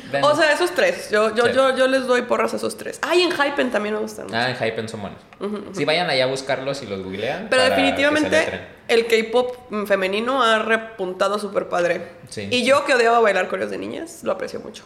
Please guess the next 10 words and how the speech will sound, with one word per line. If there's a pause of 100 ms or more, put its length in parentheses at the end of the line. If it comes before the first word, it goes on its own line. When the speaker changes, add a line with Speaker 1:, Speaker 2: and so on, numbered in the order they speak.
(140)
Speaker 1:
Sí, (840)
chéquenle. (640)
Ahora
volvamos
a
este
lado
del
continente
porque